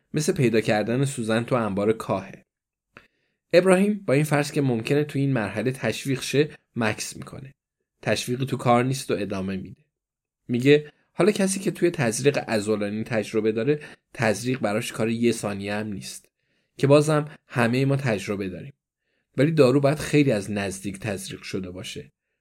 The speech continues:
پس من اسم اونایی رو که مطمئنیم اصلاً نزدیک آین ونتام نبودن حذف کردم. این باعث می‌شه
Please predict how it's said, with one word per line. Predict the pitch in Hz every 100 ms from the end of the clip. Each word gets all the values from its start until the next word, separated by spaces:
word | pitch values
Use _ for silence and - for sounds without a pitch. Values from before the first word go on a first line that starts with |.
| _
پس | - 110
من | 127 131 139
اسم | 139 135
اونایی | 113 113 120
رو | 135
که | 139
مطمئنیم | 127 110 - 113 110 127 104 92 - _ _
اصلاً | - 120 - 139
نزدیک | 139 117 101 101 107
آین | 101 107 104 104
ونتام | 104 101 107 113
نبودن | 110 113 147 160
حذف | 131 110 - -
کردم. | 101 92 - 131 - _ _ _ _ _ _ _ _
این | 175
باعث | 185 160 160
می‌شه | 165 160 170